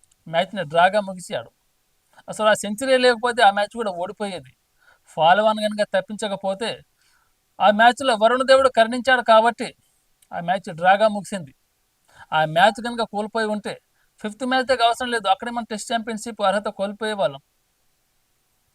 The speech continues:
So థర్డ్ మ్యాచ్లో నితీష్ కుమార్ రెడ్డి తన అద్భుతమైన పర్ఫార్మెన్స్ తోటి టీమిండియాను గట్టెక్కించాడు ఫాలో ఆన్ తప్పించుకుంటూ.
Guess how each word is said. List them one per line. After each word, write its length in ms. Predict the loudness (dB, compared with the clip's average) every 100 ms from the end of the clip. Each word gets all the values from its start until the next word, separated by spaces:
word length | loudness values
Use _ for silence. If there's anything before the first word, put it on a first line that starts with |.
| _
So 120 | -8 -6 -8 _ _ _ _ _ _
థర్డ్ 220 | 4 4 4
మ్యాచ్లో 300 | -2 -2 -6
నితీష్ 320 | -6 -12 -10
కుమార్ 220 | -2 0
రెడ్డి 100 | 0
తన 160 | 2 2
అద్భుతమైన 560 | 2 -2 -10 -6 0 2
పర్ఫార్మెన్స్ 520 | 4 2 0 -2 -6
తోటి 180 | -8 -10
టీమిండియాను 520 | -10 -10 -8 -6 -6
గట్టెక్కించాడు 680 | -4 -4 -4 -8 -8 -4 -4
ఫాలో 280 | 0 4 4
ఆన్ 140 | 2 -4
తప్పించుకుంటూ. 520 | -8 -12 -12 -14 -14